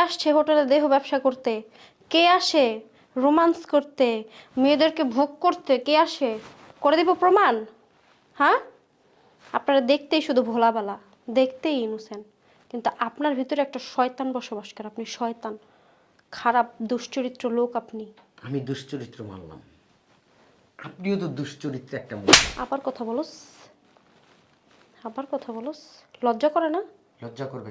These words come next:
Speaker 2: কেন? একটা হোটেলে যখন একটা মেয়ে মানুষ আসে, কি জন্য আসে, সেটা আর আমার বুঝতে বাকি নেই। ভিআইপি কাস্টমার খুঁজে আসে, ভিআইপি কাস্টমার খুঁজে আসছেন,
Speaker 1: হুম।
Speaker 2: হ্যাঁ? দুই লক্ষ টাকা দিতে হবে
Speaker 1: হুম।
Speaker 2: আপনাকে, হ্যাঁ? বাবা, বাবা, আপনি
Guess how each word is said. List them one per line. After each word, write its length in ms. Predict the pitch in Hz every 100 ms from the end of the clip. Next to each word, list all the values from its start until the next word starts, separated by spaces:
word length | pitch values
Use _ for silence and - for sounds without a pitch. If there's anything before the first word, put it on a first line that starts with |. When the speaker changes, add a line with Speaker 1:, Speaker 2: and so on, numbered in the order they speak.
| -
Speaker 2:
কেন? 120 | - - _ _ _ -
একটা 140 | - 139
হোটেলে 300 | 139 147 160 156
যখন 140 | 156 147
একটা 140 | 143 139
মেয়ে 140 | 139 165
মানুষ 140 | 165 151 143
আসে, 160 | 117 - - _ -
কি 80 | 185 185
জন্য 160 | 196 185 180
আসে, 180 | 131 - - - - - - - -
সেটা 200 | 131 135
আর 60 | 117
আমার 140 | 113 107
বুঝতে 260 | 123 - - 101
বাকি 200 | 98 107 -
নেই। 100 | - _ _ _ _ _ _ _ _ 101
ভিআইপি 380 | 117 123 123 120
কাস্টমার 400 | 117 - 107 98 -
খুঁজে 220 | 98 98 85
আসে, 160 | - - _ _ _
ভিআইপি 320 | 117 131 135 131
কাস্টমার 380 | 110 - 107 104 101
খুঁজে 200 | 117 101 95
আসছেন, 260 | - - _ _ -
Speaker 1:
হুম। 140 | 240 226
Speaker 2:
হ্যাঁ? 140 | 196 - _ _ _ _ 131
দুই 120 | 160 151
লক্ষ 180 | 151 - 135
টাকা 140 | 131 120
দিতে 140 | 117 104
হবে 160 | - -
Speaker 1:
হুম। 180 | _ -
Speaker 2:
আপনাকে, 320 | 254 226 226 -
হ্যাঁ? 160 | - 370 - _ _ _ _ _ _ _
বাবা, 240 | - - 82 85
বাবা, 260 | 82 90 90 90 95 - -
আপনি 200 | -